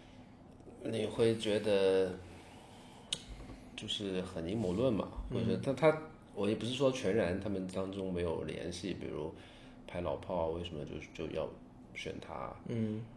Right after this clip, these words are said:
Speaker 1: 然后你也不能完全否认他们的私人联系，但是你事事都以一个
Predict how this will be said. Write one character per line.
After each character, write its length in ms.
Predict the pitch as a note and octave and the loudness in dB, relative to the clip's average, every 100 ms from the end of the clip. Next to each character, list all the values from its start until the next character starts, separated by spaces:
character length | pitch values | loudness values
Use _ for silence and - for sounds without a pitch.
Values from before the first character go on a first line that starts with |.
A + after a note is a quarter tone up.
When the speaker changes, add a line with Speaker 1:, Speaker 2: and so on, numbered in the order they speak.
| - | -14
Speaker 1:
然 80 | - | -12
后 260 | - E2+ - - - - - - - - | -8 -8 -8 -12 -16 -18 -12 -10 -10 -8
你 80 | - | -4
也 60 | A2+ | -4
不 120 | B2 | -2
能 220 | A2 A#2 | 0 2
完 160 | G2+ A2 | 2 2
全 140 | C3 | -2
否 160 | C3 D2+ | 0 0
认 120 | E2+ | 0
他 80 | G2 | -2
们 120 | F2+ | -2
的 40 | |
私 160 | F2 G2 | -4 -4
人 80 | F#2+ | -2
联 180 | D#2+ | -2
系， 140 | E2+ G2+ | -4 -4
但 140 | G2+ | -4
是 100 | - | -2
你 80 | F#2 | -2
事 220 | - C3 | 0 -2
事 220 | A#2 B2 | -2 -2
都 200 | G#2+ A2 | 0 0
以 60 | G#2+ | 0
一 240 | D2+ D2+ | -2 -6
个 340 | F2 G2 F2 | -4 0 0